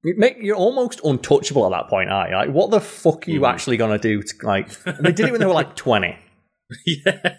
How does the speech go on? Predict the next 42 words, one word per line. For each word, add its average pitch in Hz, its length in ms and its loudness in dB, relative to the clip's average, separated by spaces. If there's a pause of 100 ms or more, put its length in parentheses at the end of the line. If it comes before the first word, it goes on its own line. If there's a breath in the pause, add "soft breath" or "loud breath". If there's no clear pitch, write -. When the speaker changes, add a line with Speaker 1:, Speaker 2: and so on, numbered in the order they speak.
Speaker 1:
Like, 202 120 -2
that's 220 100 0
the 233 80 -6
thing, 196 60 -4
they 220 120 4
come 220 280 -4
up 220 140 0
with, 190 200 0
like, 160 220 -2
the 151 60 -4
Super - 260 -2
Mario's 143 400 0
theme 151 200 0
when 131 80 0
they 120 60 0
were 117 80 2
twenty 113 320 2
years 104 180 0
old. 90 280 -2 (680 soft breath)
Speaker 2:
And 110 160 -2
I 107 40 2
believe 113 800 -2
the 101 300 0
Legend 101 360 0
of 98 60 -8
Zelda, 95 640 0
like, 101 160 -6 (100)
Hyrule 95 340 -2
Field 98 360 -4
theme 117 480 -4
was, 95 240 -6
um, 87 400 -2 (100)
or 101 100 -6
the 92 100 -2
Overworld 90 440 -4
theme, 90 200 -6
whatever 85 280 -12
it's 78 100 -16
called 92 260 -10
at - 60 -20
the - 120 -8
time. 101 280 -6